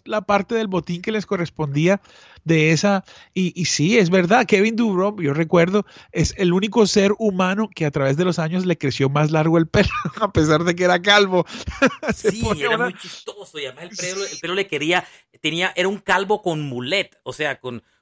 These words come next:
Speaker 2: Con,
Speaker 1: Eh.
Speaker 2: ¿cómo se llama eso allá atrás? Pues, pero, pero sí, así es, en Estados Unidos se conoce como mulet.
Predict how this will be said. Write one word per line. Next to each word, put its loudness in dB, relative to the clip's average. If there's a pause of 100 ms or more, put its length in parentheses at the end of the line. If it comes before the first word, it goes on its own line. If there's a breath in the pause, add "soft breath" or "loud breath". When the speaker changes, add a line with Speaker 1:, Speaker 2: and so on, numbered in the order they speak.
Speaker 2:
Con, -6
Speaker 1:
Eh. -2
Speaker 2:
¿cómo -2
se -6
llama -2
eso -6
allá 0
atrás? -4
Pues, -10
pero, -8
pero -12
sí, -4
así -8
es, -12
en 0
Estados -4
Unidos -6
se -6
conoce -8
como -8
mulet. -6